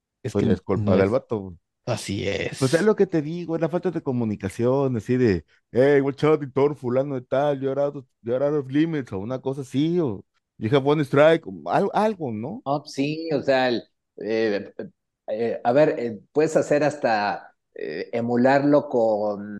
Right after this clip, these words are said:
Speaker 3: con tarjeta amarilla, tarjeta roja, eh, ponerle ahí un código de tal manera que se puedan entender, pero sí le cambian, se cambian las, los mensajes y, pues, era
Speaker 1: Sí,
Speaker 3: cuando mi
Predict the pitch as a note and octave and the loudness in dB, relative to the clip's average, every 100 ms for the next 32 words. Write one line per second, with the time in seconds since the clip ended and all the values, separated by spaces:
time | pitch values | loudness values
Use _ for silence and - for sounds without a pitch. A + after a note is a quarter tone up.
0 | - _ G#2+ A2 B2 A2+ A#2 - C3+ A#2+ | -16 _ -6 0 0 2 0 2 0 0
1 | A2 A#2 C3 C3+ C#3+ B2 A#2 - A2+ - | 0 0 -2 0 2 2 -2 -2 -4 -4
2 | A#2+ - B2+ A2+ G#2 G#2+ A#2 C#3 - C3+ | -6 -2 -2 -2 -2 -2 2 0 0 -4
3 | B2 A#2 G#2+ - _ _ - E2+ G2+ A2 | -4 -6 -10 -14 _ _ -10 -6 -4 -6
4 | - B2+ B2 C#3 D3+ D3 C#3 D3 C#3+ D3 | -6 -4 0 0 2 4 4 2 2 2
5 | D3+ D3+ B2+ A#2 B2+ C#3+ C#3+ C#3 C#3 D3 | 2 2 2 0 -4 -4 -2 -2 -2 -2
6 | B2 A2 A2 G#2 D#2+ G2 - G#2+ C3 C#3 | -2 -2 -2 -4 -8 -12 -8 -4 0 0
7 | C#3 A2 - A2 B2+ F3 A2+ A2 - C#3 | 0 -6 -8 -2 -2 -2 -6 -6 -4 -4
8 | C#3 - G2 F#2 A2+ - C#3 C#3+ D3 - | -4 -10 -10 -6 -6 -4 -4 -2 -4 -4
9 | C3+ A2 C#3+ C#3+ D3 A#2+ G2+ - - _ | -8 -2 -2 0 -2 -2 -4 -10 -20 _
10 | - A2+ G#2+ C3 B2 D3+ - D#3 - F#2 | -8 -6 -4 -6 0 0 2 -4 -4 -10
11 | - - - - A#2+ A#2 B2 G#2 | -12 -20 -20 -10 -6 0 0 0